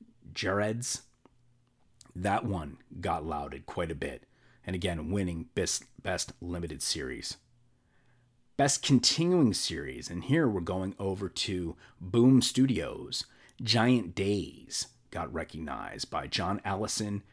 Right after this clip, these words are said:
Max Serin, and Jula Madrigal.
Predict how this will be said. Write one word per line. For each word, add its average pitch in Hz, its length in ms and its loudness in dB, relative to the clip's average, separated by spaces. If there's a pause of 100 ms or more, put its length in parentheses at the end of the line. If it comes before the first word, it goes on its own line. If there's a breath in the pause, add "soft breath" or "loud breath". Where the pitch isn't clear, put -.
(140)
Max - 360 -2
Serin, 101 400 -2 (440 soft breath)
and 80 460 -10 (180)
Jula 117 680 0
Madrigal. 87 760 -6